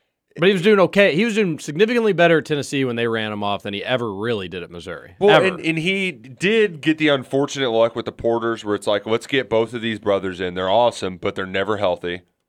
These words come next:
Speaker 2: at
Speaker 1: That's
Speaker 2: the same
Speaker 1: true.
Speaker 2: time."
Speaker 1: That's a good point.
Speaker 2: Uh, well, and even once Jonte got going, he got hurt in his second year when he, 'cause I think he reclassed just to
Speaker 1: Mm-hmm.
Speaker 2: be able to play with his brother.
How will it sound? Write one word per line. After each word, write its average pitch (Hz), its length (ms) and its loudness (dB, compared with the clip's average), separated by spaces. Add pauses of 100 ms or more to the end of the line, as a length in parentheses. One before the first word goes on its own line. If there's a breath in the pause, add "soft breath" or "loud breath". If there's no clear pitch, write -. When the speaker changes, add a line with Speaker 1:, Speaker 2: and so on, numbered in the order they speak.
(120)
Speaker 2:
at 113 80 -8
Speaker 1:
That's 104 120 -6
Speaker 2:
the 104 60 -2
same 101 100 -2
Speaker 1:
true. 101 80 -8
Speaker 2:
time." 92 360 -4
Speaker 1:
That's - 160 -20
a - 40 -18
good 92 100 -18
point. 104 160 -2
Speaker 2:
Uh, 95 220 2 (300)
well, 120 340 0 (320 soft breath)
and 127 100 -2
even 156 300 0
once 127 260 0
Jonte 110 540 -2
got 101 240 -2
going, 95 380 -2
he 104 120 -6
got 104 200 -2
hurt 95 220 -4
in 90 60 -18
his 90 120 -12
second 101 320 -4
year 82 180 -10
when 80 120 -14
he, 87 140 -10
'cause 95 220 -16
I 101 40 -10
think 120 120 -14
he 110 100 -8
reclassed 87 720 -8 (340)
just 113 200 -8
to 95 60 -8
Speaker 1:
Mm-hmm. 87 80 -14
Speaker 2:
be 90 80 -4
able 90 140 -6
to 85 60 -12
play 85 220 -6
with 87 160 -8
his 92 100 -12
brother. 101 380 -2